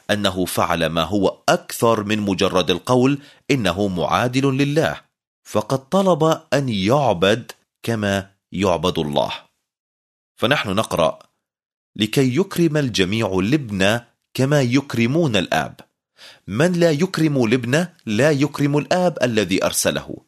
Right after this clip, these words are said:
فهو يطلب إكراما مماثلا وعبادة مماثلة وطاعة مماثلة وسجودا مماثلا لله الآب.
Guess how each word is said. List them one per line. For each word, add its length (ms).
فهو 400
يطلب 540
إكراما 460
مماثلا 800
وعبادة 760
مماثلة 720
وطاعة 540
مماثلة 800
وسجودا 640
مماثلا 680
لله 500
الآب. 380